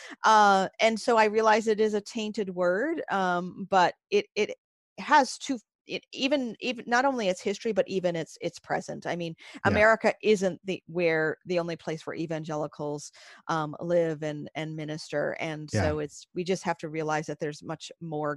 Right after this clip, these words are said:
Speaker 1: going on than our twenty sixteen and twenty twenty elections in the world.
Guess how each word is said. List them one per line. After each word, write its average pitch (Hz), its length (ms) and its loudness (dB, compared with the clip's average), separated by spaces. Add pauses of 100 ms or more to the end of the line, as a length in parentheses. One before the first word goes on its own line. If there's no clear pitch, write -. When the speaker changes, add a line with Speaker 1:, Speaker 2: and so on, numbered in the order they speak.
(100)
Speaker 1:
going 147 200 -6
on 151 320 -8
than 151 120 -8
our 156 480 -8
twenty 151 280 -10
sixteen 156 440 -14
and 147 180 -10
twenty - 240 -10
twenty - 280 -10
elections - 520 -12
in - 100 -10
the - 80 -12
world. - 340 -10